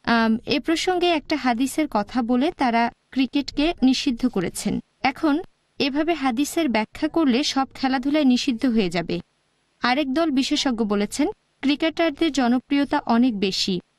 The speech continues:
কিছু মানুষ তাদের উপাসনা করতে পারে, এভাবে নিরুৎসাহিত করেছেন।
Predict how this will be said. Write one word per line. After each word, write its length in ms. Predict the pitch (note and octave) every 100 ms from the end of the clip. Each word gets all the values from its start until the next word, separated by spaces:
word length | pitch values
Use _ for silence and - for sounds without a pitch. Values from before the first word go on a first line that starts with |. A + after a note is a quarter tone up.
| _
কিছু 320 | E4 - G4
মানুষ 540 | F4+ D#4 C4 D#4+ - -
তাদের 340 | C4+ A3+ C4 -
উপাসনা 460 | A#3+ C#4+ - D4
করতে 300 | D4 A3+ -
পারে, 300 | - D#3+ D#3+ - _ _ -
এভাবে 480 | A#3+ B3+ C#4 D4+ -
নিরুৎসাহিত 640 | B3+ C4 D4 - D4 C4 A#3+
করেছেন। 540 | G3 F3 - G#3 F#3